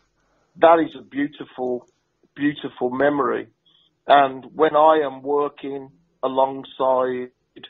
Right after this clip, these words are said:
Chris Appleton on my album and we have ideas, it really reminds me of those days. So that, that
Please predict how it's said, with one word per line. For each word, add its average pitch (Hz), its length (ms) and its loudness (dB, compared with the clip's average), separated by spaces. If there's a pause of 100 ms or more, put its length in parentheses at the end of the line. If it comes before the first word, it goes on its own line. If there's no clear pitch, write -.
(400)
Chris 160 200 -4
Appleton 131 800 -6 (1040)
on 123 480 4 (220)
my 156 460 4
album 113 540 2 (460)
and 123 460 4 (140)
we 123 540 -6
have 123 260 2
ideas, 120 580 -2 (480)
it 135 240 -4
really 135 280 0
reminds 127 540 0 (120)
me 110 320 -8 (400)
of 113 260 2
those 117 380 2
days. 117 360 -2 (440)
So 113 440 -2 (600)
that, 143 260 6 (360)
that 147 240 -2